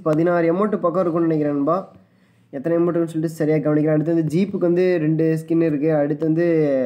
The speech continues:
லேம்பகோனிக்கு ஒரு ஸ்கின் இருக்கு. பைக்குக்கு மூணு ஸ்கின் இருக்கு நண்பா. அடுத்து வந்து இந்த இதுக்கு ஒரு ஸ்கின் இருக்கு. அடுத்து மான்ஸ்டர் ட்ரக்குக்கு ஒரு ஸ்கின் இருக்கு. பேக் பேக்ல வந்து ஏ-, நிறைய பேக் பேக் இருக்கு நண்பா. இந்த பேக் பேக் வந்து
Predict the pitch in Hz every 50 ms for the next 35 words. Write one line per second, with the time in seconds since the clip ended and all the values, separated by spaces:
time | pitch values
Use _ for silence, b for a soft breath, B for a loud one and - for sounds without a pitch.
0 | 117 120 131 143 151 160 175 185 180 180 175 170 156 165 156 147 151 - 165 156
1 | 160 156 143 135 143 175 196 214 208 B B B B B B B - 135 151 156
2 | 185 202 214 220 180 196 202 185 170 175 196 220 226 214 220 - - 202 202 208
3 | 190 185 165 165 160 156 151 151 165 165 156 151 151 160 156 170 170 170 170 160
4 | 165 165 175 175 170 165 165 160 160 151 147 143 131 - - 127 151 160 175 160
5 | 170 180 175 170 165 165 160 156 151 151 147 - - 165 165 165 156 143 143 143
6 | 175 175 160 156 160 156 170 156 143 147 165 190 202 220 214 - 180 170 170 170
7 | 160 165 160 156 151 - - 170 165 160 147 135 165 170 156 147 143 151 190 202
8 | 190 214 214 208 180 180 170 175 190 196 185 175 170 165 160 147 B B B B
9 | B B B _ 143 156 165 180 202 196 185 185 185 180 185 190 175 175 170 160
10 | 156 156 151 151 151 170 170 165 165 165 160 160 165 170 170 170 180 170 170 175
11 | 170 165 170 185 190 190 180 165 151 143 135